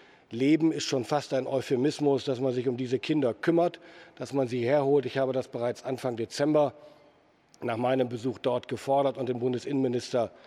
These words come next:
angeschrieben und mir leider eine Absage eingefangen, mit dem Hinweis darauf, dass doch bitte mehrere Bundesländer mitmachen mögen und auch europäische Mitgliedstaaten gefordert seien und Alleingänge sich eben verböten.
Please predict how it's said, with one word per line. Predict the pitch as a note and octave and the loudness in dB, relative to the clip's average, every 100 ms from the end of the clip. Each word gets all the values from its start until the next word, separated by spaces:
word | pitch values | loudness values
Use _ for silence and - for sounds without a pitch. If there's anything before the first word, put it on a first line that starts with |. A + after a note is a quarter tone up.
| - - - | -20 -20 -8
angeschrieben | C#3 D3+ C3+ - C#3+ C3+ | -2 0 0 -2 -2 0
und | B2+ | 0
mir | A#2+ | 0
leider | A#2+ B2+ B2 A#2+ | 2 2 0 -2
eine | A#2 A#2 | -4 -4
Absage | C#3+ - C#3+ C#3 C3+ | -6 0 0 2 0
eingefangen, | C3+ C#3 C#3 D3+ C#3 | 0 0 0 0 4
mit | E3+ F#3+ | 4 4
dem | E3+ | 2
Hinweis | E3 F3+ D#3 D3 - - - - - | 2 2 4 4 0 -14 -20 -20 -8
darauf, | C#3 D3 C#3+ C3+ | 0 2 4 2
dass | - C3 | 2 -2
doch | C#3 | -2
bitte | - C#3 C3+ | -2 0 2
mehrere | C#3 C3+ A#2 | 4 4 4
Bundesländer | E3 G3 D3+ D#3+ D3+ | 2 2 0 0 2
mitmachen | C3+ D3+ D3 C3 C#3 | 2 0 0 0 0
mögen | C3+ C#3+ C3 B2+ - - - - - | 2 4 4 0 -4 -20 -20 -14 -10
und | C3+ | -6
auch | - C3 | -4 -2
europäische | - B2+ B2+ C#3 C3 B2+ | 0 0 2 4 4 4
Mitgliedstaaten | E3 - C#3 - A#2 A#2 A2+ | 2 2 -2 -2 -2 -2 -4
gefordert | A2+ - C3 C3 A2 | -6 -2 0 0 0
seien | C3 C3+ | 0 2
und | B2+ | 0
Alleingänge | - C3 C3 D#3+ D3+ C3+ B2+ | 0 2 4 2 4 2 2
sich | B2 - | -2 0
eben | C3+ B2+ | 0 0
verböten. | - A2+ C#3+ E3 - | -2 2 4 2 0